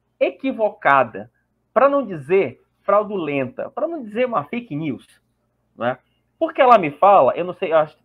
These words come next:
até o Vitor Martins deve ter separado isso pra gente. Ela falou nessa frase que a justiça eleitoral custa três vezes mais do que o fundão eleitoral. Tá aí a imagem.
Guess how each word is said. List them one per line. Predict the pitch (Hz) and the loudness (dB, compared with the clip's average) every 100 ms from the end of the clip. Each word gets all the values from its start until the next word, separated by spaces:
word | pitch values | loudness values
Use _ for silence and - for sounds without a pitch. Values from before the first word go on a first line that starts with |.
| - | -6
até | 170 202 | -2 -2
o | |
Vitor | 180 185 175 | -2 -6 -4
Martins | 151 143 151 - | -4 -4 -8 -16
deve | 139 127 139 | -20 -8 -8
ter | 143 | -8
separado | 147 151 139 139 | -10 -2 0 0
isso | - | -4
pra | - 139 | 2 2
gente. | 120 104 - _ _ _ _ _ _ _ _ _ | 2 -10 -14 _ _ _ _ _ _ _ _ _
Ela | - - - | 8 10 10
falou | 208 | 6
nessa | 185 151 147 | 6 2 4
frase | 170 180 127 120 _ _ _ _ _ | 6 6 4 -2 _ _ _ _ _
que | 208 | -2
a | |
justiça | 202 196 285 | -2 -6 -6
eleitoral | 269 214 165 165 202 131 - _ | -4 -2 2 4 6 4 -2 _
custa | - 220 - | -6 -4 -4
três | 175 - 294 320 214 | -4 2 2 2 -2
vezes | 226 233 196 | -4 -4 -6
mais | 185 190 233 | -2 0 -2
do | 233 | -4
que | 233 | -6
o | |
fundão | 226 233 208 196 | -6 -6 -2 0
eleitoral. | 196 202 196 131 | 2 2 2 2
Tá | - | 2
aí | 175 | 2
a | 180 | 2
imagem. | 190 113 92 92 | 2 -2 -4 -10